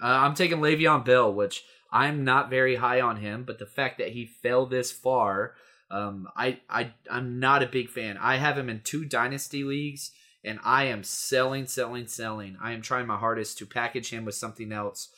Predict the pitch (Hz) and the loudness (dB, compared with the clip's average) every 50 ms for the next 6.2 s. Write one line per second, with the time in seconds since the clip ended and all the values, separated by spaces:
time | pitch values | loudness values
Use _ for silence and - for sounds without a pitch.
0 | _ _ _ _ _ _ - 127 117 110 104 - - - 123 117 - - _ - | _ _ _ _ _ _ -2 0 0 0 0 0 2 2 2 2 2 -2 _ -12
1 | 113 110 110 113 113 - - - - 98 101 104 - - 139 143 147 - - _ | -8 -6 -4 -4 -4 -4 -6 -6 -8 -10 -8 -10 -8 -6 -6 -6 -6 -8 -14 _
2 | _ _ _ _ _ - 104 101 95 98 - 110 104 - - 110 104 - _ 165 | _ _ _ _ _ -8 -8 -8 -8 -6 -6 -6 -6 -4 -6 -8 -10 -4 _ 0
3 | 160 - 233 - 127 139 170 170 160 160 - _ _ _ _ 131 123 117 104 104 | 0 0 -2 -4 -6 -4 -4 -4 -6 -8 -12 _ _ _ _ -2 -2 -2 -2 -4
4 | - 117 110 107 107 98 95 - 117 110 110 - 110 104 104 101 101 101 98 107 | -2 0 0 0 -2 -4 -4 -4 -4 -4 -4 -4 -6 -6 -6 -8 -10 -10 -10 -12
5 | 101 - 110 104 101 104 104 104 101 101 - - 98 - 101 98 95 92 90 87 | -12 -8 -8 -6 -4 -4 -6 -6 -8 -12 -14 -14 -14 -12 -10 -10 -10 -10 -10 -12
6 | 87 85 - - | -12 -16 -18 -20